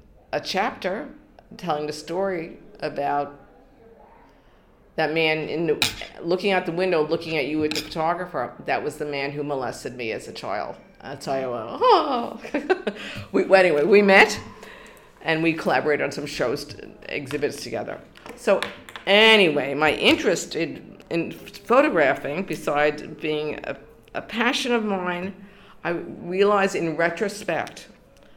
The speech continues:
because I'm starting to show these pictures later on, that I really only photographed it,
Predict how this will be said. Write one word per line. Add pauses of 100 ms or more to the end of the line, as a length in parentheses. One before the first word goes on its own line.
(260)
because
I'm
starting
to
show
these
pictures
later
on, (1080)
that (840)
I (800)
really (680)
only
photographed
it,